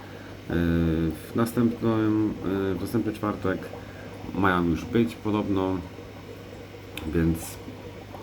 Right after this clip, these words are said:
dwie samice mają być dla mnie zarezerwowane. Może sobie dokupię tego jednego samca,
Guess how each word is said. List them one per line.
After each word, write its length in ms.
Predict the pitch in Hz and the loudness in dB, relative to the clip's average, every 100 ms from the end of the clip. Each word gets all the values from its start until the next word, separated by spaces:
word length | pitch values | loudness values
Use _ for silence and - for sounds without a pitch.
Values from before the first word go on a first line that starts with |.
| - | -6
dwie 200 | 82 90 | 0 0
samice 380 | 90 87 82 82 | 4 4 4 4
mają 160 | 80 | 4
być 120 | 78 80 | 4 4
dla 80 | |
mnie 100 | 85 | 4
zarezerwowane. 500 | 80 80 78 92 92 | 6 4 4 2 2
Może 220 | 107 98 85 | 2 2 0
sobie 240 | 92 85 | 0 0
dokupię 300 | 85 80 82 | 0 0 0
tego 140 | 82 | 2
jednego 280 | 87 82 82 | 2 2 0
samca, 400 | 80 85 85 90 | 0 0 0 -2